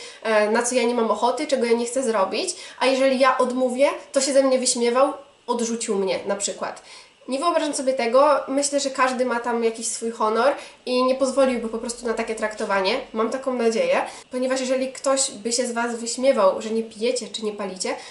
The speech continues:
no dla mnie to jest chore i to świadczy już tylko i wyłącznie o tych osobach, które się wyśmiewają. Ja nie spotkałam się nigdy z taką sytuacją, ale myślę, że bardziej spotkałabym się w gimnazjum niż w liceum, gdybym miała wybrać, zdecydowanie. Więc raczej mogę powiedzieć, że w moim otoczeniu nie ma takich przypadków.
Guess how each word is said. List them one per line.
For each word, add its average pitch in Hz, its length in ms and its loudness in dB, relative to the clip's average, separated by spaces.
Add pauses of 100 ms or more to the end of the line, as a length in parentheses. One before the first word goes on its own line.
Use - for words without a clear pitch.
no 226 60 -10
dla 277 120 2
mnie 302 100 0
to 294 80 2
jest 285 160 0
chore 226 280 2
i 262 40 -2
to 254 80 0
świadczy - 340 -6
już 247 80 -6
tylko 262 200 -2
i 254 40 2
wyłącznie 247 260 -4
o 233 40 -6
tych - 140 -10
osobach, 254 300 -4
które 277 220 -2
się 277 100 -4
wyśmiewają. 226 520 -4 (400)
Ja 269 160 4
nie 311 120 0
spotkałam 262 460 0
się 233 120 -4
nigdy 214 200 -2
z - 40 -6
taką 220 240 -6
sytuacją, 226 420 0
ale 254 120 4
myślę, 247 200 -4
że 233 80 -4
bardziej 226 260 0
spotkałabym 214 460 -4
się 214 120 -4
w 196 60 -6
gimnazjum 196 460 0
niż 196 120 -6
w 196 40 -10
liceum, 190 400 0
gdybym 190 260 -2
miała 185 180 0
wybrać, 208 340 0 (280)
zdecydowanie. 202 600 0 (260)
Więc 240 340 -4 (160)
raczej 233 280 0
mogę 240 200 -4
powiedzieć, 233 340 -6
że 220 320 -2 (260)
w - 40 -14
moim 233 200 4
otoczeniu 233 340 -2
nie 226 160 4
ma 220 100 4
takich 214 300 -8
przypadków. - 600 -8